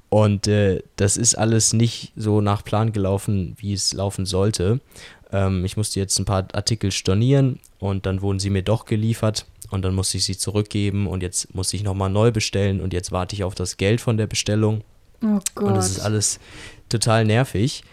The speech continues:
Speaker 1: Ähm,
Speaker 2: Wo hast
Speaker 1: und
Speaker 2: du denn bestellt?
Speaker 1: ich, ich hab, ich hab bei Otto bestellt. Also ich hab
Speaker 2: Ach
Speaker 1: bei Otto
Speaker 2: so.
Speaker 1: bestellt und das ist dann so ein, die, die, die, das ist dann nicht von Otto wird's geliefert, sondern von einem anderen Lieferdienst oder Lieferanten, der dann halt über, eben über Otto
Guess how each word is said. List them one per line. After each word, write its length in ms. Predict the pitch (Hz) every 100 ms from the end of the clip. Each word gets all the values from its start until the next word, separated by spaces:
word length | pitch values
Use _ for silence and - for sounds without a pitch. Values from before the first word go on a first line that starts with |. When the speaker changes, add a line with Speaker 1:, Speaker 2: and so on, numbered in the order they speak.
| - - - - -
Speaker 1:
Ähm, 600 | 107 107 107 104 104 104 - -
Speaker 2:
Wo 120 | 202
hast 120 | 202
Speaker 1:
und 140 | 214 -
Speaker 2:
du 40 |
denn 120 | 214
bestellt? 600 | 190 - 185 180 180 190 - - - -
Speaker 1:
ich, 180 | 113 -
ich 140 | 107
hab, 80 | 117 -
ich 120 | 131
hab 80 | 107
bei 160 | 104
Otto 240 | 117 - 95
bestellt. 520 | 92 - 90 90 -
Also 160 | 98 98
ich 60 |
hab 80 | 101
Speaker 2:
Ach 20 |
Speaker 1:
bei 60 | 104
Otto 220 | 92 135
Speaker 2:
so. 40 | 101
Speaker 1:
bestellt 480 | 107 214 127 123 -
und 240 | 107 107
das 100 | 101
ist 140 | 110 110
dann 140 | 104
so 160 | 98 98
ein, 360 | 101 98 95 - _ _ _ -
die, 120 | 101
die, 240 | 92 87 -
die, 120 | - -
das 160 | 107 113
ist 140 | -
dann 80 | 113
nicht 180 | 104 -
von 220 | 123 123
Otto 240 | 120 123
wird's 180 | 120 120
geliefert, 380 | - 113 117 113
sondern 360 | 107 107 104 101
von 180 | - 101
einem 80 |
anderen 300 | 90 110 107
Lieferdienst 720 | 101 107 - 98 104 107 107 -
oder 140 | 92
Lieferanten, 580 | 101 - 95 98 - 98
der 160 | 92 92
dann 280 | 92 92
halt 180 | 92 90
über, 300 | 98 98 95 -
eben 220 | 98 98
über 220 | 95 90
Otto 440 | 104 - 98 92